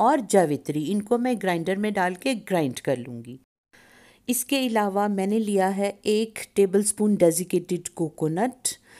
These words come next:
पिसा हुआ धनिया, स-, रेड चिलीज, हल्दी और नमक। अब टेस्ट के मुताबिक ले लें। इसके साथ साथ सबसे इम्पॉर्टेंट चीज़ हमें चाहिए एक चॉपर। तो सबसे पहले मैंने चॉपर में एक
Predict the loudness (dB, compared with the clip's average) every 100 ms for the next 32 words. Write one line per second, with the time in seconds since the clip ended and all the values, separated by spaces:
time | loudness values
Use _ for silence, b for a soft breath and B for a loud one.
0 | B -2 2 6 4 4 2 2 0 -2
1 | -2 0 -2 -4 -6 -10 b b b b
2 | -4 -4 -6 _ _ -2 4 4 2 -4
3 | -2 0 0 -2 -2 2 2 2 -2 -4
4 | 0 2 0 -2 0 0 0 -4 -8 -10
5 | -10 _ 4 4 2 -2 -2 0 -2 -4
6 | -8 -6 -6 -6 -6 -6 -4 -4 0 0
7 | 2 0 0 -4 -4 -6 -4 -4 -4 -2
8 | 0 0 2 0 0 -4 -4 -4 -4 -4
9 | -4 -2 -2 -2 -2 -2 -6 -6 0 2
10 | 2 -4 -10 -12 -20 B B B B B
11 | -2 0 0 0 -2 0 0 0 0 0
12 | 0 0 -2 -2 -4 -4 -4 -4 -4